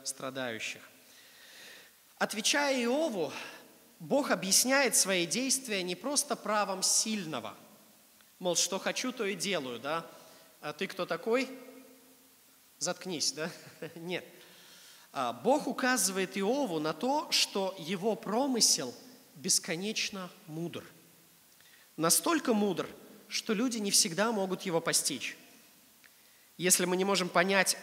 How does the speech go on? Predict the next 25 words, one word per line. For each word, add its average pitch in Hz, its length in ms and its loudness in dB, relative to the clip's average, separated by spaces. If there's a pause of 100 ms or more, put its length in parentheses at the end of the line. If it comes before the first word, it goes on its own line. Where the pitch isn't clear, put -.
даже 202 280 4
Божьих 175 500 0
дел 180 180 2
в - 100 -6
творении, 160 680 -2 (280)
а 147 60 -6
это 156 140 -6
как 160 200 -8
раз 151 160 0
то, 160 160 -2
что - 180 -4
Бог 151 180 -6
показывает 147 540 -4
Иову, 156 300 -2
он 123 100 -6
говорит: 123 240 -10
"Можешь 233 280 -4
ли 180 60 -6
объяснить 151 480 -4
вот 123 160 -14
это, 196 220 -8
можешь 180 300 -8
ли 165 80 -8
объяснить 139 420 -8
то?" 196 240 -8